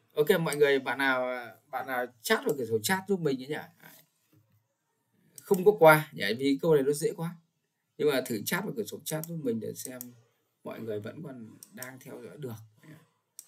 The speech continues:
Ok, bạn, bạn nào chat với cái đoạn này thì output là cái gì? Thế thì có đúng là A là true không? B là true ạ. Thì là true, or true, đây là hai dấu xuộc nhỉ? Thì là true đó, true là một ạ.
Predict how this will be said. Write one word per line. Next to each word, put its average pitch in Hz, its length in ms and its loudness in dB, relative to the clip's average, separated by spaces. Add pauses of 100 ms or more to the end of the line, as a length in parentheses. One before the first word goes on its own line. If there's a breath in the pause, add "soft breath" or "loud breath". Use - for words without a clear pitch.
(640 loud breath)
Ok, 147 180 -2
bạn, 123 200 -8
bạn 110 120 -12
nào 110 180 -4
chat 165 260 -6 (100)
với 135 420 2
cái 170 160 -6
đoạn 131 360 -10
này 120 160 -6
thì 117 80 -10 (100)
output 185 260 -12
là 139 160 -16
cái 127 80 -20
gì? 113 100 -20 (920 loud breath)
Thế 214 60 4
thì 196 220 2
có 196 60 4
đúng 180 160 2
là 226 120 2
A 196 200 4
là 160 120 4
true 202 160 2
không? 190 180 0 (1200)
B 185 80 2
là 170 280 6
true 180 320 -2
ạ. - 20 -20 (840)
Thì 139 320 0
là 131 380 -2
true, 208 160 2 (340)
or 180 200 -4
true, 175 320 -4
đây 165 120 2
là 139 80 -4
hai 147 200 -6
dấu 165 100 -6
xuộc 147 320 -4
nhỉ? 139 140 -20 (120)
Thì 127 80 -14
là 131 120 -12
true 170 220 -8
đó, 165 80 -8 (100)
true 196 220 -4
là 151 80 2
một 131 260 -2
ạ. - 80 -20